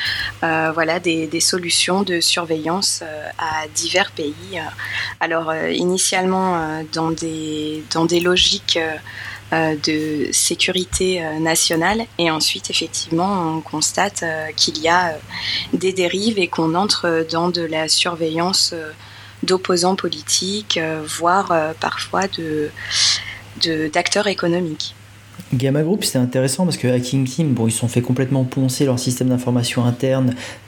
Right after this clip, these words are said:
Speaker 2: tout, euh, tout l'exchange est sorti, enfin, tout est sorti. Gamma Group, c'est différent, c'est vraiment le, les sites web, euh, qui ont été piratés, ce qui fait que beaucoup de fichiers, euh, sont sortis mais chiffrés. Par contre, il y avait pas mal de fichiers, euh, euh, type fichier Excel avec des prix, des choses comme ça qui étaient, qui ont
Speaker 1: Oui.
Speaker 2: été publiés,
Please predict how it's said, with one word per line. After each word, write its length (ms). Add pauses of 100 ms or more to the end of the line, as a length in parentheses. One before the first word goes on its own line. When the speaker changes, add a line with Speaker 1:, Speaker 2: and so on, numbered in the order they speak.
(120)
Speaker 2:
tout, 340
euh, 360
tout 180
l'exchange 440
est 60
sorti, 460
enfin, 140
tout 180
est 40
sorti. 380 (380)
Gamma 260
Group, 220
c'est 120
différent, 500
c'est 160
vraiment 180
le, 200
les 140
sites 320
web, 220
euh, 580
qui 120
ont 60
été 260
piratés, 480
ce 80
qui 100
fait 120
que 40
beaucoup 300
de 60
fichiers, 640 (420)
euh, 320
sont 160
sortis 380
mais 120
chiffrés. 520
Par 300
contre, 360
il 60
y 40
avait 120
pas 160
mal 60
de 100
fichiers, 600
euh, 160 (440)
euh, 220
type 180
fichier 340
Excel 360
avec 200
des 120
prix, 240
des 60
choses 160
comme 120
ça 140
qui 100
étaient, 340
qui 60
ont 40
Speaker 1:
Oui. 60
Speaker 2:
été 100
publiés, 440